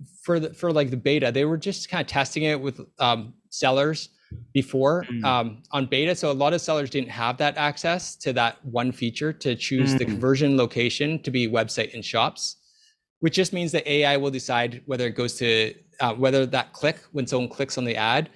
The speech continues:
Speaker 1: whether they, it goes, sends them directly to your website or whether it sends them to your shops.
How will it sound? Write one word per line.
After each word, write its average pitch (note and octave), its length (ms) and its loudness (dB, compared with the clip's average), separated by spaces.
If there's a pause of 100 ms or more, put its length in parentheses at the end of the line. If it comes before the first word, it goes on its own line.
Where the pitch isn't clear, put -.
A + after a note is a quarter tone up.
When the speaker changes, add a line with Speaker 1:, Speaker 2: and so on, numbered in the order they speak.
(260)
Speaker 1:
whether D3 260 4
they, C#3 120 2
it C3 140 -4
goes, C3 220 0 (220)
sends D3+ 220 2
them C#3+ 140 0
directly C3+ 340 0
to - 60 -8
your B2+ 100 -2
website B2 340 0
or A#2+ 80 -6
whether A#2+ 180 0
it A#2+ 80 -4
sends B2+ 280 0
them A#2+ 140 0
to A#2+ 120 -6
your A2 140 -2
shops. - 500 -2